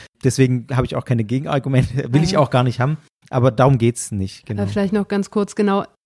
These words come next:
Speaker 2: die reale Arche Noah, ob's die so gegeben hat, das spielt für mich auch nicht so die große Rolle. Was für mich die Rolle spielt, diese,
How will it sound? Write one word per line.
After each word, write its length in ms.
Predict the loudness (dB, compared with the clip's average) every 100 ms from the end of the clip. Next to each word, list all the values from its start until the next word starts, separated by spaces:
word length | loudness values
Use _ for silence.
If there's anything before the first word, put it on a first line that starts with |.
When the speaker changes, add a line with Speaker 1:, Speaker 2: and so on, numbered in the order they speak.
| _
Speaker 2:
die 140 | -6
reale 500 | -2 -2 0 2 2 0
Arche 240 | -2 0
Noah, 280 | 0 0 0
ob's 160 | -4
die 120 | -6 -4
so 180 | -4 -2
gegeben 400 | -4 -4 -4 -6
hat, 160 | -8
das 280 | -12 -14 -20
spielt 280 | -10 -10 -8
für 100 | -2
mich 260 | -2 -2
auch 140 | -4 0
nicht 160 | -2
so 80 | 0
die 120 | -4
große 320 | -2 -4 -4 -2
Rolle. 340 | -2 0 0
Was 180 | -2 0
für 120 | 2
mich 180 | 2 2
die 80 | -2
Rolle 260 | 0 -2
spielt, 320 | -2 -2 -2 0
diese, 340 | 0 2 0